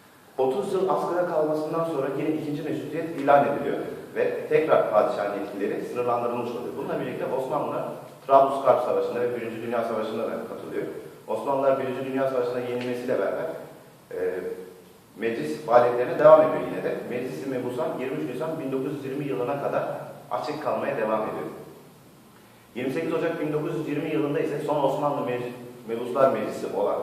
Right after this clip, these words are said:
e, meclis ise o zaman için çok önemli olan Misak-ı Milli'yi kabul ediyor. Yirmi üç Nisan bin dokuz yüz yirmide yerini de T B M M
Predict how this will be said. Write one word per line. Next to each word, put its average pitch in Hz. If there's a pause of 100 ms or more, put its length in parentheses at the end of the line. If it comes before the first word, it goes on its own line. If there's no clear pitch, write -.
(600)
e, 87
meclis 123
ise - (580)
o 143
zaman 139
için 139
çok 151
önemli 123
olan 123
Misak-ı 147
Milli'yi 107 (160)
kabul 139
ediyor. - (140)
Yirmi 110
üç -
Nisan 156
bin 165
dokuz 151
yüz 151
yirmide 131
yerini 143
de 151 (220)
T 135
B 135
M 135
M 135